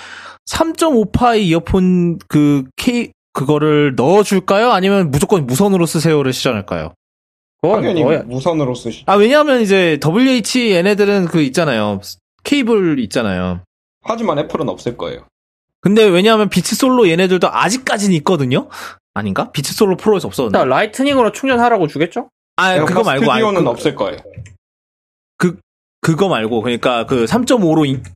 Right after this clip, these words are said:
Speaker 1: 이제 따로 연결하는 그게 있을 거 아니야,
Speaker 2: 아직은
Speaker 1: 거죠.
Speaker 2: 넣을 만한 게, 아직 애플이 삼점오 파이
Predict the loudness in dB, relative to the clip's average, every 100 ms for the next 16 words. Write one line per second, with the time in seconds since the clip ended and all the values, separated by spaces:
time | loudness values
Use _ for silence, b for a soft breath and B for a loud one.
0 | _ -6 0 0 2 0 0 0 0 0
1 | 0 -2 -2 -2 -4 -4 -6 -12 _ _
2 | _ -12 -4 -2 -2 -2 -2 0 0 0
3 | -2 0 2 4 2 2 0 0 -2 -2
4 | -2 -2 -4 -4 -6 -8 -6 -6 -4 -4
5 | -2 -2 -2 -6 -6 -2 0 0 -2 0
6 | 2 2 0 2 2 2 0 -4